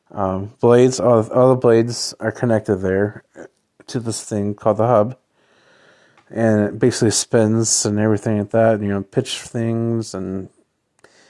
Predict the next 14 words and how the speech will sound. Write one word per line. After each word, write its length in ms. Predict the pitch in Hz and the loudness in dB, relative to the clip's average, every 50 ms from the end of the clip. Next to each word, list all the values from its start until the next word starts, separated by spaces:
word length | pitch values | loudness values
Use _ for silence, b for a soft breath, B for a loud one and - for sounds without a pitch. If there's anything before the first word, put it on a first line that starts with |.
| b b b b b b b | b b b b b b b
um, 400 | 107 104 98 95 92 95 101 - _ _ _ _ - | -4 -2 -2 -2 -4 -6 -10 -16 _ _ _ _ 2
anyway, 400 | 165 151 135 110 101 95 101 113 - | 4 4 6 4 4 4 2 0 2
um, 440 | - 123 117 113 110 107 107 104 107 _ _ _ _ _ _ _ _ _ _ _ _ _ _ _ _ _ _ _ _ _ _ b b b b b b b b b b b b b b b b b b b - - | 2 4 4 4 4 2 0 -2 -2 _ _ _ _ _ _ _ _ _ _ _ _ _ _ _ _ _ _ _ _ _ _ b b b b b b b b b b b b b b b b b b b -4 0
and 300 | 127 131 127 123 123 131 | 2 4 4 6 6 6
this 180 | 139 131 - | 4 4 4
was 220 | 156 139 127 - - | 4 2 2 0 -6
probably 1040 | - - - - - - - - 139 147 175 190 190 190 175 160 151 139 143 - _ _ _ _ _ _ _ - | -14 -16 -14 -14 -14 -8 -2 2 4 4 4 4 4 4 4 4 4 2 -2 -6 _ _ _ _ _ _ _ -2
in 600 | 120 123 123 120 120 120 120 117 117 113 113 - - - | 0 2 2 4 4 4 4 2 2 2 0 -2 -6 -10
August. 720 | - 104 104 113 123 113 104 98 104 120 - - - - - - _ _ _ _ _ _ - | -8 -2 0 0 2 4 4 4 4 4 2 0 0 -2 -4 -4 _ _ _ _ _ _ -4
I 140 | - 120 120 | 0 2 4
was 280 | 117 117 117 107 - - | 4 6 4 4 4 2
like, 220 | 110 101 95 - | 2 2 2 0
I, 300 | - 117 123 127 123 117 | 0 2 4 6 6 6
uh, 300 | 113 107 104 101 98 | 6 6 6 4 2